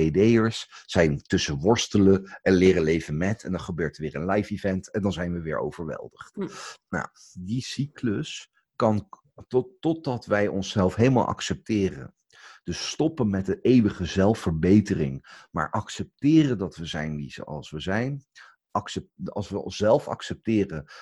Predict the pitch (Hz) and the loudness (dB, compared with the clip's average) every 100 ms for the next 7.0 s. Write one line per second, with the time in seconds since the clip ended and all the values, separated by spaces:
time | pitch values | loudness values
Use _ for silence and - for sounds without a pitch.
0 | _ 107 101 95 90 98 98 87 85 95 | _ 0 0 -4 -4 0 0 0 -2 -2
1 | 90 - 107 117 113 92 78 78 69 73 | -4 -2 0 0 0 -2 -4 -6 -8 -10
2 | - 85 90 82 73 - 76 69 - - | -6 -2 0 0 -2 -8 -8 -8 -6 -2
3 | 113 101 78 71 85 113 147 _ - - | 0 -2 -4 -4 -4 -4 -6 _ -20 -20
4 | - 190 73 - 69 71 78 71 73 73 | -8 -2 -2 -2 -10 -12 -10 -10 -10 -12
5 | - 95 98 67 67 _ 65 69 78 73 | -8 -4 -4 -4 -12 _ -10 -8 -8 -10
6 | 73 82 78 90 - 87 90 92 92 | -10 -12 -10 -8 -8 -8 -4 -2 0